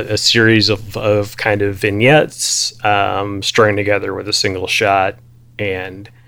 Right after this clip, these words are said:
I don't think that was quite enough to make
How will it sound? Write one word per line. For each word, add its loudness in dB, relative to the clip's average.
I 2
don't 0
think -2
that 0
was 0
quite 4
enough 0
to 2
make -6